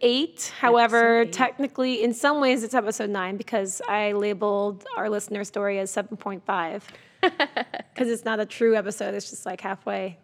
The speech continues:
Speaker 1: But, yeah, no, this is, this is, this is awesome.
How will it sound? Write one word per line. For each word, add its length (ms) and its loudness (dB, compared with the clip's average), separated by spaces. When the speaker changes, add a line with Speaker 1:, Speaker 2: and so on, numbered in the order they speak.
Speaker 1:
But, 360 -2
yeah, 320 4
no, 240 0
this 200 -4
is, 320 -6
this 140 -6
is, 180 -6
this 240 -10
is 80 -6
awesome. 460 0